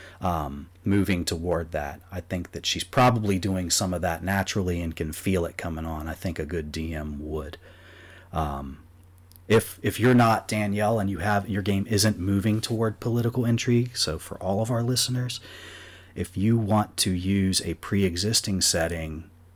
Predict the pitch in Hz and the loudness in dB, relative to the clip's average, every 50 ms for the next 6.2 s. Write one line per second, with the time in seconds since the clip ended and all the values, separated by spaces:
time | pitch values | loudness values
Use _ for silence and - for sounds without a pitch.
0 | - - - - - - - - - - - 90 85 82 73 - - 82 78 - | -20 -20 -20 -20 -20 -20 -20 -20 -20 -6 -4 -2 -2 -2 -4 -6 -8 -8 -8 -8
1 | - - 113 110 120 113 104 98 92 85 82 - - 92 - - - - - 120 | -2 2 4 6 6 6 4 2 2 0 -2 -6 -8 -8 -6 -6 -4 0 2 4
2 | 117 120 131 123 98 85 - - 82 85 - - 87 85 82 80 78 78 - - | 6 6 6 6 4 0 -2 -4 -6 -6 -4 -4 -4 -4 -4 -4 -4 -4 -4 -4
3 | - 90 98 - - - - 90 - 120 117 113 - - - 90 90 104 101 98 | -4 -6 -4 -4 -4 -4 -4 -4 0 2 2 2 2 0 -2 0 0 2 2 2
4 | 95 - - 85 85 92 92 87 80 85 85 80 - - 85 78 73 - - 85 | 0 0 -2 -2 -4 -4 -4 -4 -4 -4 -4 -4 -4 -4 -4 -6 -8 -6 -6 -6
5 | 80 80 82 - - 82 78 78 78 78 76 - - 73 71 76 - - 80 71 | -4 -4 -4 -4 -6 -6 -6 -6 -8 -8 -8 -6 -8 -8 -10 -8 -6 -6 -6 -6
6 | 67 67 - | -6 -10 -16